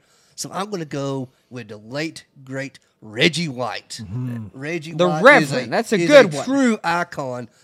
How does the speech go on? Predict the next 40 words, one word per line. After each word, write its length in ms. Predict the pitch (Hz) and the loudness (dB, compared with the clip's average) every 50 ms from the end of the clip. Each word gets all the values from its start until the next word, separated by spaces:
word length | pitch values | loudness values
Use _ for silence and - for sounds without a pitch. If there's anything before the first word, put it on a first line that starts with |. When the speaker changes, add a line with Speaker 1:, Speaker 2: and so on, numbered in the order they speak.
| _ - | _ -12
Speaker 1:
of 120 | 131 127 | -12 -10
Tennessee 420 | - 156 151 143 131 - 143 139 135 | -10 -10 -10 -10 -10 -10 -10 -10 -10
athletics. 540 | 131 127 - - 135 135 139 135 117 - _ _ _ - | -10 -12 -12 -12 -12 -10 -10 -12 -14 -18 _ _ _ -16
He's 100 | 170 170 | -14 -10
a 40 | |
true 180 | - - 254 240 | -6 -2 -2 0
icon 400 | 220 220 208 - - 208 202 175 | 0 -2 -4 -6 -6 -8 -8 -8
of 60 | 160 | -8
the 80 | 147 139 | -10 -10
Green 180 | 160 185 175 | -10 -10 -10
Bay 160 | 160 151 143 135 | -10 -10 -12 -14
Packers 400 | - 165 156 143 120 123 113 110 | -14 -14 -14 -12 -14 -14 -16 -18
as 140 | 113 113 | -18 -16
well. 280 | 117 127 123 110 104 113 | -14 -14 -12 -12 -14 -16
So 200 | - - 131 113 _ _ _ _ _ - | -16 -16 -18 -18 _ _ _ _ _ -14
you 120 | - 127 | -12 -10
can't 200 | - 196 196 185 | -6 -6 -6 -6
go 120 | 165 180 | -6 -8
wrong 160 | 170 175 180 170 | -6 -6 -6 -8
with 120 | 156 143 | -8 -10
it, 100 | 170 - - | -10 -8 -6
Reggie 240 | 156 170 151 139 143 | -4 -4 -4 -4 -4
White. 220 | 151 175 170 - | -4 -4 -4 -6
And 120 | 151 156 | -8 -8
really, 220 | 190 233 214 185 - _ _ _ | -8 -8 -8 -8 -10 _ _ _
you 140 | - 170 160 | -14 -14 -12
can't 180 | - 190 175 | -10 -12 -12
go 80 | 143 156 | -12 -12
wrong 160 | 156 156 151 | -12 -12 -12
with 80 | 139 131 | -12 -12
Inky 240 | 135 135 131 123 123 | -12 -14 -14 -16 -16
either. 200 | 120 117 104 107 | -16 -14 -14 -14
I, 60 | 110 110 | -14 -12
I 20 | |
Speaker 3:
No, 160 | 107 139 175 | -6 -2 0
Speaker 1:
love 80 | 208 226 240 | 0 0 0
Speaker 3:
you 40 | |
Speaker 1:
the 100 | 208 120 | -2 -4
Speaker 3:
can't. 140 | 120 165 139 | -4 -4 -6
Speaker 1:
answer. 240 | 123 - 87 85 | -6 -10 -14 -18